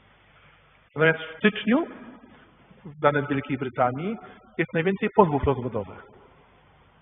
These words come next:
Po świętach Bożego, owoc świąt Bożego Narodzenia. W Polsce okazuje się, że podobna, to jest podo-, podobny trend.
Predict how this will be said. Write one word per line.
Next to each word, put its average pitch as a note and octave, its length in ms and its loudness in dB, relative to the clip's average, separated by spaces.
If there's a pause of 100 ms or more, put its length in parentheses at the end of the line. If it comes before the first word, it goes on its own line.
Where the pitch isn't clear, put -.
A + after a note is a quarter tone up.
(140)
Po C#3+ 80 0
świętach C#3+ 540 -2
Bożego, C#3 320 -2
owoc F3 300 10 (160)
świąt E3+ 340 -2
Bożego D#3 380 0
Narodzenia. C3 800 -2 (1800)
W - 40 -12
Polsce D#3 360 2
okazuje D3+ 480 0
się, D3+ 180 -4
że D3 100 0
podobna, C#3+ 480 -2
to - 80 -8
jest D3 160 -8
podo-, D3 240 0
podobny C#3+ 500 0
trend. G#2+ 440 -2